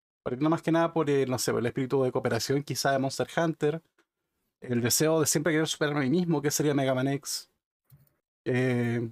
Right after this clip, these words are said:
el deseo de, no sé, tener nuevas experiencias a pesar de los años, lo que sería Metroid Dread.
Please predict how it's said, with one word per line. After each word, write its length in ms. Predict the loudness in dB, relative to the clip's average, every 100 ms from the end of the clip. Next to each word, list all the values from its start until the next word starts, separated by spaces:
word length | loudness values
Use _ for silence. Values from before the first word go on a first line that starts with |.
| -6
el 160 | -4 -2
deseo 440 | 0 2 2 2
de, 640 | 2 2 2 0 0 -2 -4
no 160 | -2
sé, 220 | 0 0 2
tener 260 | 2 2
nuevas 240 | 2 4 2
experiencias 580 | 0 0 2 2 0 0
a 60 |
pesar 220 | 0 -2
de 100 | 0
los 120 | 0 0
años, 280 | 0 0 0
lo 80 |
que 80 | -2
sería 260 | -2 0 0
Metroid 280 | 0 -2 -4
Dread. 260 | -2 -4